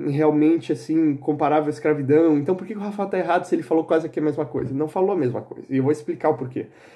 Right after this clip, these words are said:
O Estado, ele é pior que a escravidão. Como assim pior? Quer dizer que você prefere acabar com o Estado e terem negros sendo escravizados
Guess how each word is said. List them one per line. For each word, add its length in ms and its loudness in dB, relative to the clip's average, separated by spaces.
O 80 0
Estado, 600 2
ele 140 2
é 20 2
pior 420 0
que 80 -10
a 40 -4
escravidão. 440 -12
Como 180 -8
assim 260 -4
pior? 340 0
Quer 120 -2
dizer 140 2
que 100 -8
você 280 -2
prefere 800 2
acabar 520 2
com 80 -2
o 20 -2
Estado 440 -4
e 60 -2
terem 460 0
negros 600 2
sendo 280 -6
escravizados 760 -4